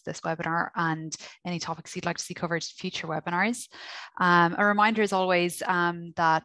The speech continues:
hopefully, uh, your learning this evening has prompted, uh, you to,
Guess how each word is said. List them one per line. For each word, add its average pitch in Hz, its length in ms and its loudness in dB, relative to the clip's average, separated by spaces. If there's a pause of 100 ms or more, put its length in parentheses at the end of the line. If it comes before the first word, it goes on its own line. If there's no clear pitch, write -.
hopefully, 185 580 0
uh, 170 140 4
your 180 180 -2
learning 170 300 -2
this 165 160 -6
evening 175 260 -4
has 165 120 -6
prompted, 170 540 -2 (360)
uh, 156 200 4
you 175 260 -2
to, 160 720 -2